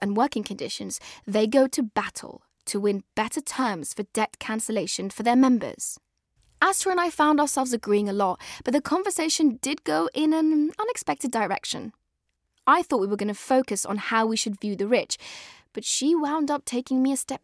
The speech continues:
back to focus on the bigger picture. Astra told me she can sympathize with Fatima and others who,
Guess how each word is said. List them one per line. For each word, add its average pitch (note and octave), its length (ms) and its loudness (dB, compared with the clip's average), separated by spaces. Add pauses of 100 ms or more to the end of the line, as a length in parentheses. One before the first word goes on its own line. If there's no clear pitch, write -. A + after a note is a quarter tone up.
back - 460 -6 (480)
to A3 100 -8
focus B3+ 400 -4
on C#4 100 0
the C#4 160 -2
bigger A3 200 -6
picture. - 540 -12 (1500)
Astra C#4+ 280 4
told G3+ 240 -2
me G3+ 100 0
she C#4 240 2
can C#4 160 2
sympathize G#3 760 -2
with G3+ 100 -8
Fatima G3 640 -4 (120)
and G#3 200 -4 (120)
others G#3+ 420 0
who, G#3+ 340 -2